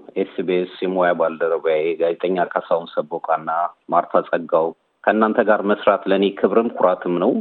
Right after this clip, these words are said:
በጣም አመሰግናለሁ። ቤተሰቦቼ፣ በስኬቴም በችግሬም ጊዜ አብረውኝ ስለነበራችሁኝ አመሰግናለሁ። አባቴ አቶ ጉዲሳ ጎሮንቶ፣ ወንድሞቼ አሸናፊና ያሬድ ጉዲሳ፣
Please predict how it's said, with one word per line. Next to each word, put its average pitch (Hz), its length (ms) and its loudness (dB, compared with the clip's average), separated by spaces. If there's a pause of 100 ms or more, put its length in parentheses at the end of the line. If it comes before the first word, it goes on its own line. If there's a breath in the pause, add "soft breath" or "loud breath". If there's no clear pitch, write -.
(220)
በጣም 95 320 2
አመሰግናለሁ። 80 840 -4 (760)
ቤተሰቦቼ፣ 98 540 0 (680)
በስኬቴም 113 800 2
በችግሬም 104 520 0
ጊዜ 92 220 0
አብረውኝ 92 460 2
ስለነበራችሁኝ 82 920 -2
አመሰግናለሁ። 76 760 -8 (200)
አባቴ 87 340 -2 (380)
አቶ - 220 -8
ጉዲሳ 82 380 -8
ጎሮንቶ፣ 85 400 -2 (680 soft breath)
ወንድሞቼ 107 520 2 (180)
አሸናፊና 95 800 0
ያሬድ 87 320 0
ጉዲሳ፣ 78 360 -10